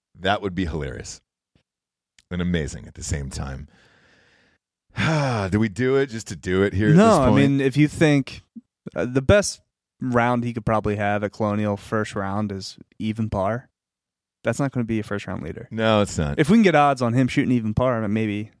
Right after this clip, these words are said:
Speaker 1: Okay.
Speaker 2: maybe I could take that. But
Speaker 1: I mean, there's people on here that I've never even heard of. Austin Smotherman.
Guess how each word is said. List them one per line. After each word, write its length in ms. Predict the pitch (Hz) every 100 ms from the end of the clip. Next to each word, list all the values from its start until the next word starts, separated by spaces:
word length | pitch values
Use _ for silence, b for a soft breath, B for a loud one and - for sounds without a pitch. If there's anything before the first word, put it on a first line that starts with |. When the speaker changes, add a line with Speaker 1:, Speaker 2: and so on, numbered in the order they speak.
| -
Speaker 1:
Okay. 300 | 95 - 95
Speaker 2:
maybe 220 | 113 107
I 60 | 98
could 100 | -
take 220 | 95 90
that. 240 | 87 87 -
But 180 | 90
Speaker 1:
I 60 | -
mean, 140 | 170
there's 180 | 190 214
people 300 | - 233 190
on 160 | 160 160
here 120 | 151
that 80 | 120
I've 160 | 127 110
never 400 | 98 107 113 113
even 240 | 95 87
heard 240 | - 110 80
of. 180 | 69 71
Austin 440 | 87 110 - 135 110
Smotherman. 840 | - - - 98 98 117 131 151